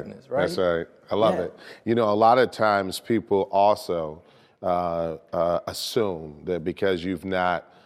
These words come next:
Speaker 2: uh, read in seminary a theology written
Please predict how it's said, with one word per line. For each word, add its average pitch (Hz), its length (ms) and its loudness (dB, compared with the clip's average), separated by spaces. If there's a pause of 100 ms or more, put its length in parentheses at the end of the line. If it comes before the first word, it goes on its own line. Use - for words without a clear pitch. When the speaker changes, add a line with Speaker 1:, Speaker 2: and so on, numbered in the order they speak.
(240)
Speaker 2:
uh, 85 160 -2
read 98 360 0
in 87 140 -8
seminary 82 840 -6 (100)
a 82 80 -4
theology 87 880 -2
written 80 560 -4